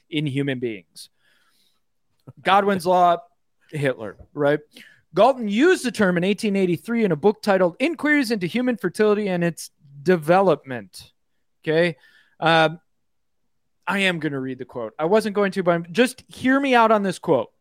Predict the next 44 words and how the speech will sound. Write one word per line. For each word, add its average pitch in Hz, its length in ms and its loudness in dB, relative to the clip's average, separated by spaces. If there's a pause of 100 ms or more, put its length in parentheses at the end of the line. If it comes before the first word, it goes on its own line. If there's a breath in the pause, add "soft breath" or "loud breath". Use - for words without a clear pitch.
(220)
Just 185 220 -6
hear 269 240 2
what 294 220 0
this 214 160 0
guy 196 220 0
is 165 140 -2
saying. 131 340 -10 (680 soft breath)
"Eugenics 175 640 0
is 214 160 -4
a 156 100 -2
science - 680 -6
which 151 340 -6
deals 233 380 -2
with 151 180 -2 (140)
all 285 300 6
influences 247 680 -2
that 190 160 -2
improve 254 540 -2
and 208 120 -8
develop 196 520 0
the 180 200 -14
inborn 233 460 0
qualities 196 520 0
of 160 100 -6
a 165 40 -2
race. 180 520 -4 (720)
But 143 100 -2
what 135 220 0
is 139 160 -4
meant 143 260 -8
by 165 140 0
improvement? 185 640 -4 (600)
We 202 200 0
must 202 520 0
leave 240 420 -2
morals 185 600 4
as 165 260 -4
far 233 380 2
as 302 140 -4
possible 196 640 -2
out 214 240 4
of 220 140 -4
the 233 100 -6
discussion 156 720 -4